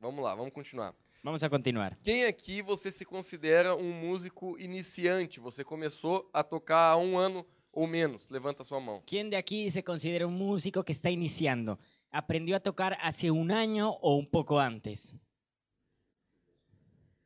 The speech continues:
Speaker 1: E quem aqui você já toca no Ministério de Louvor já há um bom tempo, mais de um ano na sua igreja?
Speaker 2: ¿Y quiénes de ustedes tocan en el Ministerio de Alabanza más de un año, un buen tiempo?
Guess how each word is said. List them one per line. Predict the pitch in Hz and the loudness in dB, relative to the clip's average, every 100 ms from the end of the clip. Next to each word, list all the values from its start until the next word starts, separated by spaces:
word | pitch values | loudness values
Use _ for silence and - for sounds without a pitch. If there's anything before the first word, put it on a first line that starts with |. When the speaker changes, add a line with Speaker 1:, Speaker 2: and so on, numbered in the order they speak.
| _ _ _ _ _ _ _ _ _ _ - | _ _ _ _ _ _ _ _ _ _ -18
Speaker 1:
E | |
quem | 143 208 226 | -4 0 2
aqui | 208 - 185 | 0 -4 -10
você | 190 190 185 | -8 -8 -6
já | 170 165 | -2 -4
toca | - 160 170 - | -2 -2 -2 -4
no | 170 | -12
Ministério | 165 160 - 160 | -12 -12 -8 -8
de | 156 | -6
Louvor | 151 143 139 160 | -8 -8 -8 -8
já | 151 151 | -4 0
há | 160 | 0
um | 151 | -2
bom | 160 180 | -4 -4
tempo, | 175 151 127 | -6 -10 -8
mais | 127 156 170 | -4 -4 -4
de | 165 | -10
um | 160 | -6
ano | 143 151 156 | -4 -4 -6
na | 151 | -10
sua | 139 147 | -12 -14
igreja? | 127 127 104 - | -10 -10 -10 -10
Speaker 2:
¿Y | 160 | -10
quiénes | - 220 226 | -4 -2 -2
de | 208 | -2
ustedes | 170 202 196 175 | -2 0 0 0
tocan | 208 208 | -2 0
en | 196 | -2
el | 175 160 | -2 -2
Ministerio | 156 147 185 180 | -2 -2 -2 0
de | 175 | 0
Alabanza | 165 160 180 180 180 | 2 2 2 0 -2
más | 170 190 202 | -2 0 0
de | 175 | 0
un | 175 | 0
año, | 143 135 | 2 4
un | 156 175 185 | 4 2 2
buen | 175 214 202 | 8 8 8
tiempo? | 127 139 127 107 | 2 2 2 -4